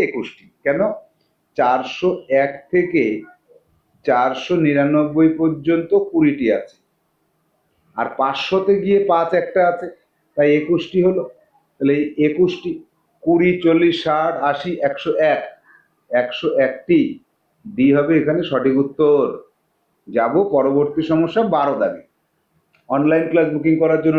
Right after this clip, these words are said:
নাইন নাইন থ্রি টু ডাবল টু ফোর ফাইভ সিক্স নাইন, এই নম্বরে যোগাযোগ করে নিলেই হবে।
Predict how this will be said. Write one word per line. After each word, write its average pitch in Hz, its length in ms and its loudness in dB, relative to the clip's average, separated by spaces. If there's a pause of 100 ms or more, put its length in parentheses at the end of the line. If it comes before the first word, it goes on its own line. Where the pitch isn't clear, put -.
(120)
নাইন 151 160 0 (120)
নাইন 156 160 0 (120)
থ্রি 147 140 -6 (160)
টু 156 80 -8 (200)
ডাবল 143 220 2 (140)
টু 160 100 2 (180)
ফোর 139 160 2 (140)
ফাইভ 151 160 4 (140)
সিক্স 180 240 -10
নাইন, 151 160 -2 (640)
এই 143 120 0
নম্বরে 156 300 2
যোগাযোগ 135 300 2
করে 131 180 2
নিলেই 127 240 2
হবে। 87 140 -4